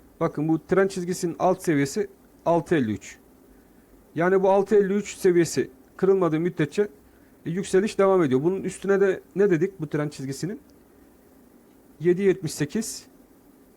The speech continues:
yedi seksen iki seviyeleri. Tehlike sınırına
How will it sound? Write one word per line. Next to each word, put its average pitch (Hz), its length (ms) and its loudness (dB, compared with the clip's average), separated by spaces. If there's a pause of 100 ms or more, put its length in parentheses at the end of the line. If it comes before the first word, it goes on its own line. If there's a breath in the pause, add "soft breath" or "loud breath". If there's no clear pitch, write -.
(920)
yedi 185 260 0
seksen 180 340 0
iki 170 180 -2
seviyeleri. 104 460 0 (1800)
Tehlike 220 160 -2
sınırına 208 460 0